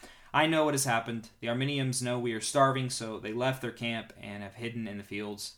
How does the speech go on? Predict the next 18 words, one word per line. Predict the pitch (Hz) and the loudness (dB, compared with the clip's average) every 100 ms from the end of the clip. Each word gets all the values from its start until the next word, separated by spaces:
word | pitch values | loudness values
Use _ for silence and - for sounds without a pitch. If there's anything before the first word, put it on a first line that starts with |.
| - | -4
They | 110 | -4
are | |
expecting | 110 131 131 123 | -2 -2 -2 -4
us | 117 - | -6 -6
to | |
leave | 110 120 113 | -6 -6 -4
the | |
city, | - 113 107 107 - - | -4 -4 -4 -8 -12 -10
then | 107 | -6
they | 110 | -6
will | 104 | -6
take | 113 113 | -6 -6
us | 107 | -6
alive | 101 101 101 | -4 -2 -4
and | 101 | -6
capture | 101 98 101 | -6 -6 -8
the | 101 | -8
city." | 131 117 - | -4 -4 -6